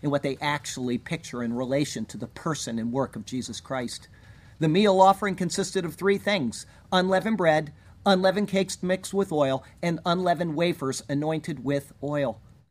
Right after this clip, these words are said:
All of them were to be made of wheat flour. These point to three aspects of Christ's life and ministry. Bread is symbolic of life, the word and provision which sustains man, among other things.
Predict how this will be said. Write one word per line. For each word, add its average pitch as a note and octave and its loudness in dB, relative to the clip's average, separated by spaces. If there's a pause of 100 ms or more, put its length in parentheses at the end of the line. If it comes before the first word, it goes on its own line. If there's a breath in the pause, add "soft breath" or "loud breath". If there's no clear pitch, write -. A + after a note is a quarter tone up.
(140)
All A3 8
of C#3+ 2
them D#3+ 0
were E3 -2
to D#3+ -4
be D#3 0
made D#3 0
of C#3 0 (280)
wheat B3 0
flour. F#2+ -8 (360 soft breath)
These F#3+ 6
point G3+ 0
to D#3+ 0
three B3 -4
aspects G3+ -4
of C#3 -8
Christ's - -2
life D#3 2
and D3+ -2
ministry. F3+ -4 (460 soft breath)
Bread E3 6
is F#3 0
symbolic D3 0
of D3+ -8
life, G3+ -4 (300 soft breath)
the E3+ 6
word F#3 6
and F3+ -4
provision D#3+ 0
which E3 -4
sustains F3+ -2
man, F3+ 0
among C#3 -2
other D3+ 0
things. A#2 -12